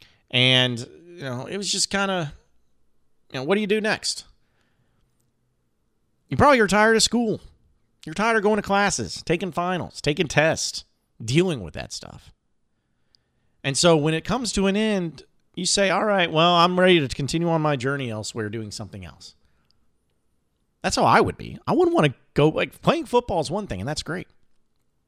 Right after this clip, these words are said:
But you're not only asking these guys to play football again, you're asking them to come back and do school again for another year,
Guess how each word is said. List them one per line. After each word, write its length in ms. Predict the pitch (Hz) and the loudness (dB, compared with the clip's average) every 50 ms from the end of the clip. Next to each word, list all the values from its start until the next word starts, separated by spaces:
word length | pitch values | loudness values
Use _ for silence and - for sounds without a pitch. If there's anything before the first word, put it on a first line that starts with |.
| _ _ _ _ _ _ _ _ - _ _ _ _ - | _ _ _ _ _ _ _ _ -20 _ _ _ _ 0
But 120 | - 151 147 | 0 0 2
you're 120 | 214 262 | 2 2
not 360 | 285 277 247 208 185 190 - - | 2 2 2 2 2 0 0 0
only 220 | 147 160 156 147 | -2 -2 0 2
asking 420 | 147 147 139 - - 139 120 117 | 0 0 0 -2 -4 -4 -2 -2
these 140 | 117 113 98 | -2 -4 0
guys 220 | - 113 104 101 - | 0 2 2 0 -2
to 80 | - | -4
play 140 | - 82 73 | -8 -8 -4
football 340 | - 233 247 - 147 107 90 | -2 -2 0 2 2 2 2
again, 220 | 87 87 82 85 | 0 -2 -2 -2
you're 120 | 117 127 127 | 0 2 2
asking 260 | 120 - - 131 107 | 2 2 0 -4 -6
them 80 | 98 | -6
to 60 | 98 - | -6 -2
come 200 | - 139 143 127 | -2 -2 2 4
back 300 | 127 120 120 113 - - - _ _ _ _ _ _ _ _ - | 4 4 4 2 0 -8 -20 _ _ _ _ _ _ _ _ -10
and 160 | - 123 123 | -8 -6 0
do 160 | 120 151 156 | 2 2 2
school 600 | 131 - - - - - 233 233 185 120 160 - _ _ _ _ _ _ - | 2 2 0 -2 -2 -2 -2 -2 -2 -2 -4 -8 _ _ _ _ _ _ -4
again 460 | 123 127 120 110 160 208 202 131 - - _ _ _ _ _ _ | -4 -2 0 0 0 0 -2 -4 -6 -12 _ _ _ _ _ _
for 160 | _ - 120 | _ -6 -4
another 240 | 113 123 131 139 151 | 0 0 0 0 0
year, 320 | 139 139 175 208 175 - | 0 0 -2 -2 -4 -6